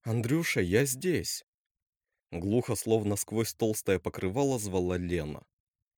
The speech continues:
Дрын поднялся. Он прислушивался то к одному направлению, то к другому. Когда голос вновь позвал его, то парень понял, что тот идёт из-под земли,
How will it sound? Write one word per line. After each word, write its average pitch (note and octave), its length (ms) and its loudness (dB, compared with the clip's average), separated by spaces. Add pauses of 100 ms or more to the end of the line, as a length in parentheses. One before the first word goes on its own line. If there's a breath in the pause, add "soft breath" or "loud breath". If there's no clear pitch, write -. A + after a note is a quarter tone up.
Дрын A#2 380 2
поднялся. G2+ 840 -2 (960)
Он G#2 160 6
прислушивался A2+ 800 0
то A2+ 160 0
к - 80 -4
одному G2 380 2
направлению, G#2+ 720 2
то D3+ 160 -2
к C3+ 100 -4
другому. F#2+ 640 0 (600 loud breath)
Когда C#3+ 320 4
голос C#3+ 400 2
вновь A#2+ 360 2
позвал B2+ 400 0
его, F#2 320 0
то C#3 120 2
парень D#3+ 360 2
понял, D#3+ 420 2 (160 loud breath)
что - 260 2
тот F3 260 0
идёт C3+ 260 0
из-под A#2+ 280 -2
земли, G2+ 540 -2